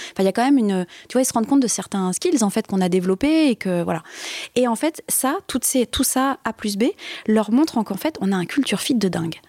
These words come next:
Parce qu'en fait, on est très transparent, donc très ouvert, très, euh, euh, comment dire, on est dans le même mood, on a les mêmes clients, on, nous, ils voient très bien qu'on est, qu'on est, on est, on est des,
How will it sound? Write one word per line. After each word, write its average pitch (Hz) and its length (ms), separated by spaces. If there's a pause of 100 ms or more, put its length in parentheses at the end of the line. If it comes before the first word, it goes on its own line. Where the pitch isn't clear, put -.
(320)
Parce - 160
qu'en 262 120
fait, 269 180
on 202 80
est 190 100
très - 200
transparent, 190 540 (500)
donc 190 200
très 254 300
ouvert, 240 580
très, 262 460
euh, 208 140 (340)
euh, 190 420
comment 220 220
dire, 208 160
on 208 60
est 202 80
dans 185 100
le 196 80
même 262 140
mood, 254 440
on 202 120
a 185 80
les 185 100
mêmes 269 200
clients, 220 520 (320)
on, 214 80
nous, 233 220
ils 190 100
voient 196 140
très - 200
bien 208 200
qu'on 185 160
est, 175 260
qu'on 190 180
est, 175 220 (520)
on 208 160
est, 196 300
on 202 140
est 208 80
des, 202 200